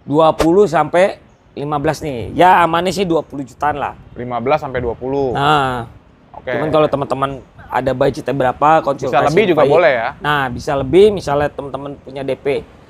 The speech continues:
Speaker 1: lima puluh atau seratus mungkin. Kalau mau pakai program bunga nol persen atau Smart Cash yang bunga nol persen, bisa.
Speaker 2: Bisa. Nah, biasa terus cicilan di angka berapa tuh, Bang?
Speaker 1: Kalau
Speaker 2: Cicilan
Speaker 1: untuk
Speaker 2: di angka
Speaker 1: cicilan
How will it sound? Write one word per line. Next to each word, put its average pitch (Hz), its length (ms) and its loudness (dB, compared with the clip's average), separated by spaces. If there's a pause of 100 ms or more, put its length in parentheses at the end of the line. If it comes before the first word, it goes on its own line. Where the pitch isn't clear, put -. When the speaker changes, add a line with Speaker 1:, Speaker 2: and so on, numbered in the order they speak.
(100)
Speaker 1:
lima 151 240 2
puluh 220 400 4
atau 160 400 0 (540)
seratus 190 340 2
mungkin. 202 400 -2 (640)
Kalau 160 160 2
mau 170 240 2
pakai 160 1040 4 (960)
program 165 480 0 (400)
bunga 156 240 -4
nol 160 160 0
persen 196 320 2
atau 185 240 -2
Smart 151 240 -6
Cash 185 240 -2
yang 156 80 -4
bunga 147 240 -4
nol 143 80 -2
persen, 147 400 -2 (400)
bisa. 226 320 0 (320)
Speaker 2:
Bisa. 90 480 -14
Nah, 180 160 4
biasa 175 320 2
terus 254 240 -6
cicilan 226 240 -2
di 240 80 -2
angka 165 160 -2
berapa 143 160 -4
tuh, 190 140 -4
Bang? 117 100 -8 (800)
Speaker 1:
Kalau 180 400 4
Speaker 2:
Cicilan 196 80 0
Speaker 1:
untuk 196 80 -2
Speaker 2:
di 175 140 -6
angka - 100 -16
Speaker 1:
cicilan 190 260 4